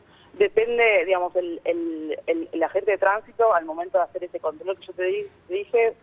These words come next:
le, le, le puede encontrar un agravante, por ejemplo,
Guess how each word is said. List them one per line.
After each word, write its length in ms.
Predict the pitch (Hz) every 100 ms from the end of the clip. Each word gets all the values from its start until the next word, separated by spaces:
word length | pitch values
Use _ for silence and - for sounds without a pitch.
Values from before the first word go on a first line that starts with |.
| _ _ -
le, 160 | 170 170
le, 180 | - - -
le 120 | 156
puede 200 | 160 185
encontrar 260 | 185 165 175
un 80 | 175
agravante, 680 | 165 170 175 180 180 190 202
por 100 | -
ejemplo, 320 | 151 160 165